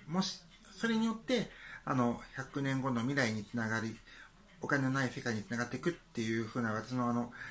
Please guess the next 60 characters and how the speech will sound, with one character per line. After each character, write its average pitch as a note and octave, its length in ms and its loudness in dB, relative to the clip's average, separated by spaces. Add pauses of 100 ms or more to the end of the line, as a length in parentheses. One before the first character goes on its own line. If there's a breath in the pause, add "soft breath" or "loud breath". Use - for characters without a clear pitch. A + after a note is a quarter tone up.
(160 loud breath)
仕 - 100 -6
事 B2+ 360 -2 (100)
の D#3 280 0
一 D#3 140 -2
つ - 140 -8
と A#2+ 100 -4
し - 80 -6
て E3+ 260 2 (120)
提 B2+ 80 0
示 G#2+ 120 -2
が A2 80 -2
で A#2 100 -4
き B2 100 -2
る A#2 40 2
ん G#2 40 0
じ G#2 40 0
ゃ A2 40 0
な A2 60 0
い - 20 -4
か B2+ 80 -4
な D#3+ 100 2
と D#3+ 100 -4 (120)
思 G#2 120 -4
っ G2+ 60 -4
て - 80 -14
ま A2 180 -4
す。 - 180 -20 (540 loud breath)
で、 D#3+ 60 -4
二 G#3 200 2
つ G#3 80 0
目 G#3+ 100 6
は、 F3+ 220 6 (380 loud breath)
え B2 200 0
っ - 20 -10
と、 A2 180 -2
ス - 140 -10
キ G3 120 0
ー、 D#3+ 100 2
ス - 100 -6
ノ D3 120 4
ボ D3+ 180 2
ー - 20 2
の F3 140 2
イ D3 40 4
ン D#3 60 2
ス - 60 -4
ト E3 80 -2
ラ D#3 80 0
ク - 80 -14
タ - 80 -2
ー G3 40 2
に G3 60 2
な A2 80 2
り B2+ 60 0
た F#3 100 4
い F#3 40 4
っ - 20 -2
て - 340 -10
い C3 320 2
う、 - 140 0